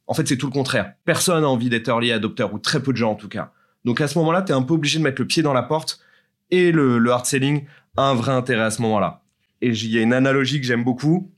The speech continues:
Tu passes une après-midi au bord de la piscine avec tes amis, il y en a toujours un qui a un peu peur de se baigner ou qui a pas trop envie. Tu le pousses à l'eau,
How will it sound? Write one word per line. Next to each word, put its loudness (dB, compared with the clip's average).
Tu -20
passes -4
une -2
après-midi -4
au 0
bord -2
de -6
la -4
piscine -4
avec -2
tes -6
amis, 0
il 2
y 2
en -2
a -4
toujours -4
un -4
qui -8
a 0
un -2
peu -10
peur -2
de -6
se -8
baigner 2
ou 0
qui -4
a -2
pas -6
trop -4
envie. 0
Tu 0
le 0
pousses 0
à 6
l'eau, 2